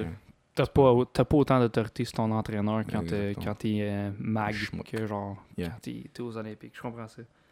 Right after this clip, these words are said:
Speaker 1: Quand t'es un
Speaker 2: Ouais,
Speaker 1: schmuck.
Speaker 2: c'est
Speaker 1: Mais même,
Speaker 2: vrai.
Speaker 1: tu sais, même quand t'es dans l'équipe pis t'es pas le meilleur, t'sais. Anyways.
Speaker 2: Ouais, je comprends ça.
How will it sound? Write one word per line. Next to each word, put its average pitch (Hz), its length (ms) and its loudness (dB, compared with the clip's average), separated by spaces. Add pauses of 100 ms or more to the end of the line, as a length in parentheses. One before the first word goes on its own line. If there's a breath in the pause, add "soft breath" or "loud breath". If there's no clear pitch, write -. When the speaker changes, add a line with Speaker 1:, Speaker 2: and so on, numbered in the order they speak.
(320 soft breath)
Speaker 1:
Quand - 120 -10
t'es - 120 -8
un - 60 -4
Speaker 2:
Ouais, 117 40 -4 (140)
Speaker 1:
schmuck. - 180 -8
Speaker 2:
c'est 104 160 -2
Speaker 1:
Mais 110 80 2
même, 104 120 0
Speaker 2:
vrai. 101 140 -4
Speaker 1:
tu 113 120 0
sais, - 20 0
même 104 220 0
quand 95 100 0
t'es - 120 -6
dans 98 100 0
l'équipe 95 340 -4
pis - 80 -10
t'es - 140 -8
pas 92 120 0
le 90 60 -2
meilleur, 90 340 -4
t'sais. 92 100 -14 (300)
Anyways. - 540 -2
Speaker 2:
Ouais, 117 80 4
je - 80 -4
comprends 117 300 0
ça. 104 140 -2